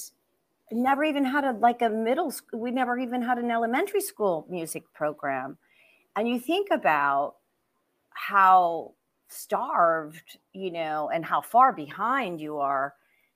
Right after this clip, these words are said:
when you come from an environment like that. And the only thing that you have is I sang, and, and then I grew up Protestant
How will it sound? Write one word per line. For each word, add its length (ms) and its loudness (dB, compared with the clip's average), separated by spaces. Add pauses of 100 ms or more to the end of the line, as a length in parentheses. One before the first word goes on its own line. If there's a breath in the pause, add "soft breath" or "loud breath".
when 240 -6
you 100 -4
come 300 -6
from 180 -6
an 80 -8
environment 640 -6
like 260 -8
that. 460 -4
And 180 -6
the 120 -8
only 420 -6
thing 400 -8 (420)
that 520 0
you 280 -10
have 480 -2
is 180 -10 (100)
I 140 -4
sang, 440 -8
and, 180 -4 (120)
and 160 0
then 180 4
I 80 0
grew 200 -2
up 140 0
Protestant 720 -2